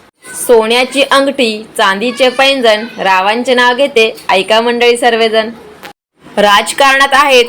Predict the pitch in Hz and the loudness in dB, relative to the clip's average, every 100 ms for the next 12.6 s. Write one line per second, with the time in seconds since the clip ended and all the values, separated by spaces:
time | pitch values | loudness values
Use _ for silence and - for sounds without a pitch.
0 | - 285 247 269 269 269 269 - - 220 | 2 0 2 2 2 2 0 0 0 2
1 | 202 208 208 247 262 269 262 285 247 226 | 2 0 4 4 4 2 4 4 2 2
2 | 233 269 247 233 202 220 277 302 247 247 | 2 4 4 4 2 0 0 2 2 0
3 | - 254 208 202 190 214 254 262 262 262 | 2 2 4 4 4 2 2 2 4 2
4 | 330 226 226 226 220 247 240 220 196 208 | 2 2 4 2 4 4 4 0 -4 -2
5 | 220 214 220 202 202 - 185 - - - | 0 2 2 2 0 0 0 0 -10 -18
6 | - - - - - - _ _ _ _ | -20 -20 -20 -20 -20 -20 _ _ _ _
7 | _ - - 226 220 226 247 269 320 294 | _ -20 -8 -2 2 4 2 0 0 0
8 | 285 320 269 285 285 320 - 247 240 220 | 0 2 2 2 0 -4 2 2 4 4
9 | 214 240 262 285 285 220 208 208 - 208 | 2 0 0 2 2 2 0 -2 -6 -2
10 | 202 202 269 269 277 277 269 277 277 285 | 0 2 0 2 4 4 4 4 4 4
11 | 285 240 226 202 202 220 240 262 254 240 | 2 2 2 2 2 -2 -2 0 2 2
12 | 247 269 269 226 208 | 0 2 2 2 0